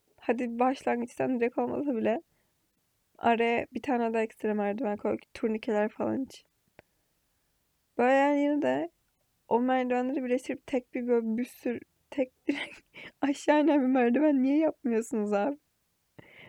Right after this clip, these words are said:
Neden? Yani gün ışığı görmek için on beş dakika falan yürümem gerekiyor. Merdivenden çıkmam gerekiyor. Yani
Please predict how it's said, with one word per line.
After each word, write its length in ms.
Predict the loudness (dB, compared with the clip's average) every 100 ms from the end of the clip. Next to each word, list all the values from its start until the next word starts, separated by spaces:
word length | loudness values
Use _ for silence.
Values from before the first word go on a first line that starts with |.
| -20 -6
Neden? 540 | -2 2 2 2 0 -2 -16 0
Yani 440 | 4 6 4 2 -4 -16 _ _ -2
gün 220 | 0 2
ışığı 280 | 0 2 2
görmek 480 | 4 2 0 -4
için 340 | -4 -6 -6 -8 _ _ _ _ _ _ _ _ _ _ _ _ _ _ _ _ _ 2
on 260 | 2 4
beş 220 | 2 2
dakika 300 | -4 -2 -4
falan 260 | 0 2 2
yürümem 480 | 0 -2 -2 -2 -2
gerekiyor. 640 | -4 -4 -6 -6 -4 -6 _ _ _ _ -4
Merdivenden 560 | 0 2 2 0 0 -4
çıkmam 420 | -10 -6 -4 -2
gerekiyor. 520 | -2 -2 -6 -6 -8 _ _ _ _ _ -8
Yani 380 | -4 -2 -2